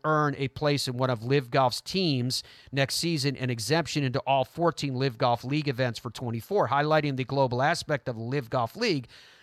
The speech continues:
Leading players from all over the world will be eligible to participate. In addition, regulated players finishing forty-fifth and below in the twenty-three Live Golf League standings, the drop zone, and those without a team contract for twenty-four who finished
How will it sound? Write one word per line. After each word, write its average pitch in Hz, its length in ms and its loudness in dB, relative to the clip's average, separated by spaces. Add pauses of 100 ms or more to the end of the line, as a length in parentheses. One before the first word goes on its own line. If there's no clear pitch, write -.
(160)
Leading 180 300 2
players 175 460 2
from 127 200 -6
all 175 240 6
over 165 160 2
the 143 80 0
world 156 360 2
will 123 80 0
be 135 180 -4
eligible 151 440 2
to 117 60 -6
participate. 127 760 0 (260)
In 151 140 2
addition, 147 680 2
regulated 147 680 2
players 131 360 2
finishing 135 360 -2
forty-fifth 143 640 0
and 123 100 -4
below 143 380 4
in 127 220 -2
the 120 60 -2
twenty-three 139 540 -4
Live 123 400 -2
Golf 131 320 2
League 147 220 -2
standings, 147 560 -4
the 110 80 -6
drop 139 400 -2
zone, 117 340 -4 (300)
and 139 180 0
those 151 260 4
without 147 360 2
a - 20 2
team 147 300 0
contract 131 500 2
for - 80 -4
twenty-four 131 800 2 (240)
who 147 240 2
finished 160 460 0